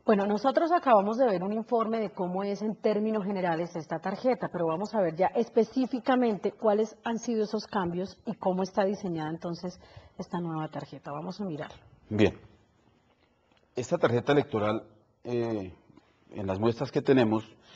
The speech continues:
Speaker 2: hemos diseñado una tarjeta con los mismos candidatos, los mismos partidos y la misma información con respecto de las elecciones de dos mil siete para hacer el,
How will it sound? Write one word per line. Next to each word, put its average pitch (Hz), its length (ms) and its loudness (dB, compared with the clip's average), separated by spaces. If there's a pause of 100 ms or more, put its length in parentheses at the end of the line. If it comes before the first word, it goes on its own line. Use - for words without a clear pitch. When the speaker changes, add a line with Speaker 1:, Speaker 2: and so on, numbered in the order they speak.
(320)
Speaker 2:
hemos 135 340 0
diseñado 107 480 0
una 131 140 2
tarjeta 110 480 -2
con 117 160 -2
los 104 120 -2
mismos 143 380 2
candidatos, 104 720 0 (420)
los 101 180 -4
mismos 131 360 -4
partidos 127 600 -2 (800)
y 113 460 -2
la 104 140 -2
misma 117 200 0
información 113 760 -2 (100)
con 127 160 -4
respecto 107 540 -8
de 107 180 -4
las 101 140 0
elecciones 98 340 -6
de 113 60 -6
dos 98 180 -8
mil 110 120 -4
siete 120 280 -2
para 101 220 -4
hacer 90 220 -10
el, 98 140 -10